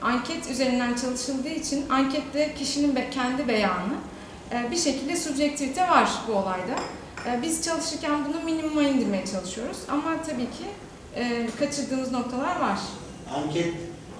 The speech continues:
Speaker 2: yabancı bir literatürden alınmış bir anket mi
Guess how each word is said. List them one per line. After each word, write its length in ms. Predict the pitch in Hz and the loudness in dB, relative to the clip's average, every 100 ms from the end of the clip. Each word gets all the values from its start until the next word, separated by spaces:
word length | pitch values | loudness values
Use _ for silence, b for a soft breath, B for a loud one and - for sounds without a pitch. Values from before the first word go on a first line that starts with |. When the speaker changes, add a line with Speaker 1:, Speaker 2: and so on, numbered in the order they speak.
| - - - - - - - - - 120 | -14 -14 -14 -16 -16 -16 -16 -16 -14 -4
Speaker 2:
yabancı 280 | 123 143 151 | 0 2 2
bir 40 | 160 | -2
literatürden 600 | 156 151 151 147 151 160 | -2 0 0 0 -2 0
alınmış 380 | 151 147 160 - | 0 0 0 -2
bir 60 | 160 | -2
anket 380 | 143 139 143 | -4 -2 -4
mi 80 | - | -4